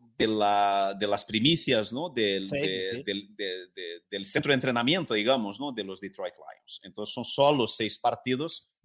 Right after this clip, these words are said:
Speaker 1: pero seis partidos es mucho, además, por
Speaker 2: Ay.
Speaker 1: un jugador que, bueno, no sabemos muy bien, eh, si es realmente esta superestrella que esperábamos que sería, ¿no? Entonces
Speaker 2: Tendremos que esperar un poco <laughs> más para ver si es cierto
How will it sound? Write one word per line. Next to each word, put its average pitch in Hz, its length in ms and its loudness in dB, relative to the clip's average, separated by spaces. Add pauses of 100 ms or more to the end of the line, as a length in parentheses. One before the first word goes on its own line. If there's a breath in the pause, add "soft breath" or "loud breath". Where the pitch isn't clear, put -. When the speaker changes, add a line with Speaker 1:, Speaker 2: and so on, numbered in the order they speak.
(280)
Speaker 1:
pero 87 140 -8
seis - 180 -6
partidos 90 380 -8
es 85 120 -8
mucho, 110 360 -2
además, 101 600 -4 (400)
por 113 260 4
Speaker 2:
Ay. 113 40 -4 (220)
Speaker 1:
un 117 120 2
jugador 120 460 6
que, 143 300 4 (200)
bueno, 139 300 2
no 165 100 2
sabemos 151 520 4
muy 143 360 6
bien, 127 640 4 (260)
eh, 113 300 0
si 139 300 4
es 135 300 6
realmente 120 520 2
esta 110 200 0
superestrella 113 840 -4
que 113 80 -10
esperábamos 107 720 0
que 98 100 -10
sería, 78 440 -8 (180)
¿no? 139 180 -14 (160)
Entonces 113 320 0
Speaker 2:
Tendremos 208 300 6
que 208 100 6
esperar 208 400 8
un 202 140 8
poco 214 320 6
<laughs> 190 140 -2
más 202 200 6 (160)
para 165 300 -2
ver 170 260 4
si 151 220 -6
es 156 140 -4
cierto 160 580 -2